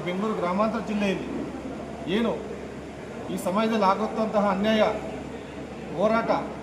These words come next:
ಮುಖಾಂತರ ಸಾಮಾಜಿಕ ನ್ಯಾಯಕ್ಕಾಗಿ ಬಡವರಿಗೆ ಸೇವೆ ಮಾಡೋಕ್ಕೋಸ್ಕರ ಈ ಒಂದು ದಲಿತ ಸಂಘಟನೆ ಎಲ್ಲ ಸಾರ್ವಜನಿಕರ ಪರವಾಗಿ, ದಲಿತರ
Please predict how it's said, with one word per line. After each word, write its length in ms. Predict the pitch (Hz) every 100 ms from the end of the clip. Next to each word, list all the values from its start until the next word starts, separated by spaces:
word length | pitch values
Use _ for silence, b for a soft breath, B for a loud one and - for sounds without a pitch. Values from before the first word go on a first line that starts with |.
| -
ಮುಖಾಂತರ 380 | - 208 214 185 131 - - 143 208 - - - -
ಸಾಮಾಜಿಕ 440 | 156 208 220 - - 156 - 151
ನ್ಯಾಯಕ್ಕಾಗಿ 560 | 185 214 - 220 202 - - - - - -
ಬಡವರಿಗೆ 420 | 165 202 226 214 208
ಸೇವೆ 140 | 196 220
ಮಾಡೋಕ್ಕೋಸ್ಕರ 540 | 214 220 208 208 214 185 - - - - -
ಈ 40 | 185
ಒಂದು 140 | - -
ದಲಿತ 220 | 185 220 190
ಸಂಘಟನೆ 400 | 196 208 202 185 - - - - 139
ಎಲ್ಲ 160 | 175 233 226
ಸಾರ್ವಜನಿಕರ 560 | 202 208 214 208 190 202 196
ಪರವಾಗಿ, 380 | 190 208 208 202 180
ದಲಿತರ 300 | 190 220